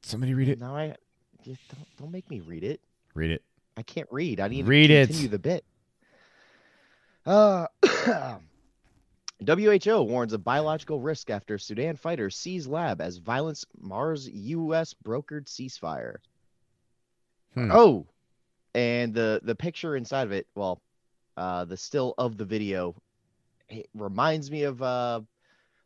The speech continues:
Speaker 2: the botched Afghanistan withdrawal. You know what I'm talking about?
Speaker 1: Yes,
Speaker 2: With, uh,
Speaker 1: botched.
Speaker 2: everyone,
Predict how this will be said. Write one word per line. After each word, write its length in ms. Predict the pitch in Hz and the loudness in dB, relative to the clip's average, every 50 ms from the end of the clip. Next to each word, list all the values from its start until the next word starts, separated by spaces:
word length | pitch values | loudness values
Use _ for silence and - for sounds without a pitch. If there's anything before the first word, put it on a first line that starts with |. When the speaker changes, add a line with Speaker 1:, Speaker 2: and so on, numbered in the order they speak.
| _ _ | _ _
Speaker 2:
the 240 | - 117 117 110 101 90 - _ _ _ _ _ _ _ _ _ _ - 107 95 90 _ | -10 -8 -8 -8 -8 -10 -16 _ _ _ _ _ _ _ _ _ _ -20 -20 -20 -14 _
botched 440 | - 123 120 139 147 - - - - - - - | -6 -4 -4 -4 -4 -6 -12 -14 -14 -14 -10 -6
Afghanistan 760 | 123 131 127 - - 131 123 127 127 123 - 151 143 139 139 131 | -6 -6 -6 -4 -4 -4 -2 -2 -4 -4 -4 -2 -2 -2 -2 -4
withdrawal. 520 | 135 120 131 135 139 139 139 143 143 139 _ _ _ _ _ _ _ _ _ _ - | -4 -4 -2 -2 -2 -2 -2 -4 -6 -10 _ _ _ _ _ _ _ _ _ _ -8
You 40 | 120 | -6
know 40 | 123 | -6
what 40 | 117 | -2
I'm 40 | 104 | -2
talking 160 | 127 123 123 | -2 -2 -2
about? 240 | 127 131 131 127 117 | -2 -2 -2 0 4
Speaker 1:
Yes, 500 | 117 120 113 101 - - - - - - 85 | 4 6 6 4 2 0 -2 -4 -4 -6 -2
Speaker 2:
With, 120 | 123 107 | 2 2
uh, 20 | 95 90 87 110 104 101 | 4 4 4 4 4 2
Speaker 1:
botched. 140 | 104 104 - | 2 2 0
Speaker 2:
everyone, 400 | 131 127 135 131 131 131 127 127 | 0 2 2 2 2 2 0 -2